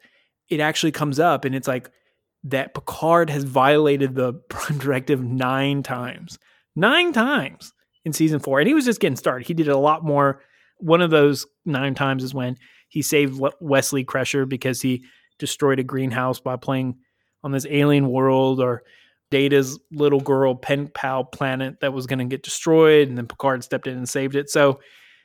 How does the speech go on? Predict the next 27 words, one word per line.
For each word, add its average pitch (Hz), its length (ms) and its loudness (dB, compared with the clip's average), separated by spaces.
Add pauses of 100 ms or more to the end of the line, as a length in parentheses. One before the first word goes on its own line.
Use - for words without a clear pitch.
(220)
much 196 320 0
like 226 220 0
Kirk, 220 320 0 (200)
Picard 254 480 0
doesn't 240 260 2
usually 202 280 0
hesitate 202 680 0
to 139 80 -4
bend 131 220 0
the 123 80 -4
rules 123 520 -6 (480)
when 143 140 -2
he 139 120 -2
feels 143 420 4
like 135 260 -2
there's 127 220 -4
more 131 220 -4
at 120 120 -16
stake - 520 -12
than 135 100 -16
bureaucracy, - 840 -14
which 180 240 -4
is 202 200 -4 (200)
the - 60 -12
kind 214 200 -6
of 160 60 -8
captain 147 720 -4